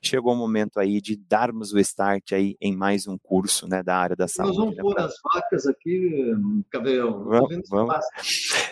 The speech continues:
Speaker 2: Vai
Speaker 1: Acho que a
Speaker 2: ter
Speaker 1: gente pode
Speaker 2: vaca aqui
Speaker 1: montar
Speaker 2: no, no Divina, não?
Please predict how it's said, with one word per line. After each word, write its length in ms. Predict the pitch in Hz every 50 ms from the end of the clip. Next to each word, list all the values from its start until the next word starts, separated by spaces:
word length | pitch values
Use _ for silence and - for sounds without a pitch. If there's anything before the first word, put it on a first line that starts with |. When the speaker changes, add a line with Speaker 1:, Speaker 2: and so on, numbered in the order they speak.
| -
Speaker 2:
Vai 80 | 214 254
Speaker 1:
Acho 100 | - -
que 60 | -
a 20 |
Speaker 2:
ter 60 | - 135
Speaker 1:
gente 60 | -
pode 240 | 147 123 117 - 123
Speaker 2:
vaca 160 | 127 120 -
aqui 120 | - 143
Speaker 1:
montar 200 | 135 123 113 110
Speaker 2:
no, 140 | 110 101 101
no 240 | - 95 95 95 101
Divina, 340 | - 123 120 135 196 131 208
não? 260 | 175 139 113 98 87